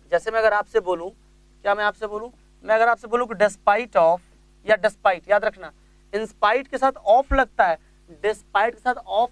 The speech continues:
नहीं लगता है, याद रखना। This is only the major difference between the in spite of and despite। Be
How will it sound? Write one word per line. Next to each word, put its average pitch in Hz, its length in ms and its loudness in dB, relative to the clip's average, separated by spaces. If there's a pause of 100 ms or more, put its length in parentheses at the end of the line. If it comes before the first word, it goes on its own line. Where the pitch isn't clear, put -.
नहीं 170 440 -18
लगता 214 400 -6
है, 180 140 -6
याद 185 240 -2
रखना। 185 300 -10
This 190 180 -14
is 233 100 -10
only 226 280 0
the 220 140 -2
major 202 200 -6
difference 202 280 -6
between 208 200 -12
the 208 80 -14
in 190 60 -20
spite 196 280 -2
of 208 120 -8
and 185 100 -10
despite। 170 320 -6 (480)
Be 262 100 -2